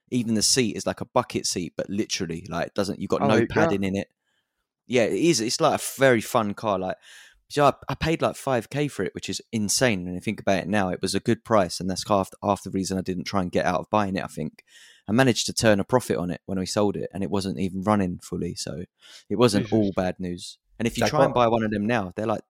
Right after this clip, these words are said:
Speaker 1: double the price I paid back then.
Speaker 2: I
Speaker 1: It's
Speaker 2: see,
Speaker 1: become
Speaker 2: yeah.
Speaker 1: a bit of a classic.
Speaker 2: I'm, uh, I'm the same thought process as you. I want to be driving about like a go-kart. I'm going up to Dundee sometimes, but mostly not driving far.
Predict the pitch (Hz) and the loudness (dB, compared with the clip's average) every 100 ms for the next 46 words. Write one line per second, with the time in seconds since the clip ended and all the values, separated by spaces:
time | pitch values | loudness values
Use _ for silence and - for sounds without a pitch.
0 | _ 110 104 98 - 95 - 98 98 92 | _ -2 -2 -4 -4 -6 -4 -6 -4 -4
1 | 95 90 95 - _ _ _ _ _ - | -6 -8 -10 -10 _ _ _ _ _ -8
2 | 107 87 - 110 110 117 101 92 98 104 | -6 -6 -4 2 4 4 4 4 2 0
3 | 101 - - - _ _ _ _ _ _ | -2 -2 -8 -14 _ _ _ _ _ _
4 | _ _ 110 113 120 113 107 104 101 _ | _ _ 0 2 2 2 0 -2 -6 _
5 | _ _ _ _ _ - 117 120 - 117 | _ _ _ _ _ -2 0 0 -2 -2
6 | 110 104 - 101 - 107 110 104 104 107 | -2 -4 -4 -4 -4 -6 -6 -8 -6 -2
7 | 113 120 _ _ _ _ _ _ _ _ | -2 -2 _ _ _ _ _ _ _ _
8 | 120 117 110 110 110 107 104 110 107 104 | 6 6 6 4 4 4 0 2 2 0
9 | 110 104 98 110 113 117 - 117 107 98 | -2 -2 0 2 0 -2 0 0 0 -2
10 | _ _ _ _ _ 110 107 110 104 113 | _ _ _ _ _ -6 -2 -4 -2 -4
11 | 110 113 113 104 107 117 - 123 117 113 | -4 -4 -4 -6 -6 -6 -4 -2 0 0
12 | - - 113 117 110 - 117 131 131 | -4 0 2 2 -2 2 6 6 4